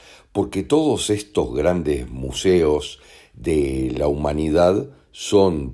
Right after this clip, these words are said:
parte de la narrativa, algo que ya hemos aprendido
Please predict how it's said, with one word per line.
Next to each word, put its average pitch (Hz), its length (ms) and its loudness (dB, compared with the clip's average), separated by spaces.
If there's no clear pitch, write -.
parte 120 840 -6
de 76 560 0
la 95 260 2
narrativa, 82 1040 -4
algo 131 540 -4
que 90 180 0
ya 87 640 2
hemos 95 380 2
aprendido 92 1000 0